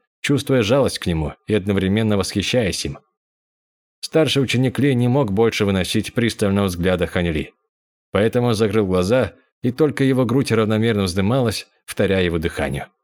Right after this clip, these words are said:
После услышанного его мысли находились в полном хаосе. Ты уже принимаешь лекарства в течение нескольких лет. Если прекратишь прямо сейчас, Я могу попытаться выяснить, есть ли у доктора Мо лекарство,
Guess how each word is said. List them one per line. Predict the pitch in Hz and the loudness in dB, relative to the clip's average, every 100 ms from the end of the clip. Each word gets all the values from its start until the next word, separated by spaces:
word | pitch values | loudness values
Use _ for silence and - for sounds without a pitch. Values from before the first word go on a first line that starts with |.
| _ _ _ _ | _ _ _ _
После | 123 123 127 | 0 2 2
услышанного | 123 - 151 110 92 73 - | 0 2 2 2 0 0 0
его | 98 127 | 2 2
мысли | 135 147 - 139 | 2 0 0 0
находились | 131 123 117 123 120 | 2 0 0 0 -2
в | - | -2
полном | 110 113 104 | 0 2 0
хаосе. | 90 82 69 - - _ _ _ _ _ _ _ _ _ - | 0 -2 -2 -6 -10 _ _ _ _ _ _ _ _ _ -2
Ты | 131 | 2
уже | 131 127 | 4 2
принимаешь | 123 127 123 131 117 | 2 2 2 2 0
лекарства | 123 117 123 - | 0 0 0 0
в | 110 | -2
течение | 123 - 117 113 | -2 0 0 2
нескольких | 110 110 - 104 101 | 2 0 -2 -2 -2
лет. | 120 98 - _ _ _ _ _ _ | -2 -2 -6 _ _ _ _ _ _
Если | 101 110 120 | -2 0 0
прекратишь | 104 - 117 123 110 | -2 0 0 0 -2
прямо | 113 107 | 0 0
сейчас, | 101 104 139 123 - - _ _ _ - | 0 -2 0 0 -2 -14 _ _ _ -2
Я | 123 | 0
могу | 139 127 139 | 2 2 2
попытаться | 123 120 127 127 - | 0 0 2 0 0
выяснить, | 107 139 123 117 101 - | 0 2 0 0 -2 -2
есть | 123 131 - | 0 0 0
ли | |
у | 113 | 0
доктора | 104 104 101 98 | 0 0 0 2
Мо | 107 | 2
лекарство, | 98 - 151 101 82 76 | 2 0 0 -2 -4 -6